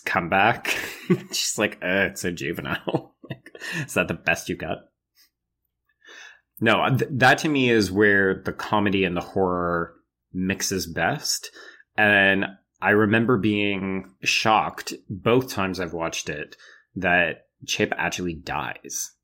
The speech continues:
Like, I legitimately was like, "She's gonna save him. This is the big battle." And instead it's like,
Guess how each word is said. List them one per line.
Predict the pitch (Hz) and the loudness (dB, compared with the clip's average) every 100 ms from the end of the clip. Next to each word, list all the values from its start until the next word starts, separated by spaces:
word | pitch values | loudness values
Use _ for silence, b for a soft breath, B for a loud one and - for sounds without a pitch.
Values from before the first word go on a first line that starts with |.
| _ - | _ -2
Like, | 98 90 | 0 2
I | 107 107 | 2 0
legitimately | 120 113 113 120 131 113 117 | 0 2 2 2 2 2 2
was | 113 110 | 4 4
like, | 104 - | 2 0
"She's | - 101 95 | -2 0 0
gonna | 135 135 | 2 2
save | 139 156 160 | 2 2 2
him. | 110 95 87 | 2 2 2
This | 113 117 | 0 0
is | 101 | -2
the | 123 | 0
big | 127 | 2
battle." | 135 139 110 90 | 2 4 4 2
And | - 107 | 0 0
instead | 104 120 120 | 0 0 -2
it's | 120 110 | 0 2
like, | 104 | 2